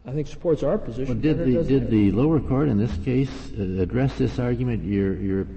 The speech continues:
Speaker 2: I understood Mister Long to acknowledge that if the property was not part of the liquidation estate, the United States would have no claim. Now you're arguing that it was not part of the estate. If that's right, it seems we don't even have to look at the McCarran Act.
Speaker 1: The, the,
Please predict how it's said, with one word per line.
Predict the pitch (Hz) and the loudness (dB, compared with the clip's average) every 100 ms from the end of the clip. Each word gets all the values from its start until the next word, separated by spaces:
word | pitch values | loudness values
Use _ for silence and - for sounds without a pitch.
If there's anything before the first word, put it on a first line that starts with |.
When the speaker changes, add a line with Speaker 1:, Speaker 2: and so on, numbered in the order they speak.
| - 85 | -10 -4
Speaker 2:
I | 107 | -2
understood | 113 90 - 101 | 0 0 0 0
Mister | 101 101 92 | 0 -2 -2
Long | 104 117 95 | -2 0 2
to | 90 | 2
acknowledge | 98 107 147 98 78 76 | 2 0 2 0 -2 -2
that | 90 85 | -2 -2
if | 85 | -4
the | 82 | -8
property | - 95 113 95 | -4 -4 -2 -2
was | 85 80 | -2 -2
not | 98 107 - | -2 -4 -4
part | 110 104 | -6 -4
of | 92 78 | -4 -2
the | 80 80 - - - - | -2 -4 -6 -14 -18 -10
liquidation | 90 - 95 92 98 - 90 | -8 -4 -2 0 0 -2 -4
estate, | 80 - 123 92 90 | -6 -4 0 0 0
the | 98 | 0
United | 95 95 92 | 0 0 0
States | 98 85 | -2 -2
would | 95 | -4
have | 90 | -2
no | 92 85 | -4 -4
claim. | 131 170 82 73 - - - | -2 -2 -2 -6 -10 -16 -8
Now | 95 | -2
you're | 120 110 | 0 2
arguing | 95 92 90 90 90 - - | 2 0 0 -2 -2 -8 -10
that | 87 | -10
it | 87 | -6
was | 90 104 107 | -4 -4 -2
not | 131 156 | -4 -4
part | - 82 | -6 -4
of | 76 | -4
the | 69 | -6
estate. | - - - - - - | -8 -8 -10 -10 -14 -12
If | 85 | -4
that's | 123 180 120 | -2 -2 -2
right, | 101 95 | 0 0
it | |
seems | - 113 104 | 0 0 2
we | |
don't | 101 107 | 2 2
even | 104 98 | 0 0
have | 110 | -2
to | - | -2
look | 87 165 - | -2 -2 -2
at | |
the | 92 | -4
McCarran | 90 - 127 147 80 | -4 -2 -4 -4 -4
Act. | 107 - | -8 -12
Speaker 1:
The, | 117 117 113 | -12 -10 -12
the, | - | -12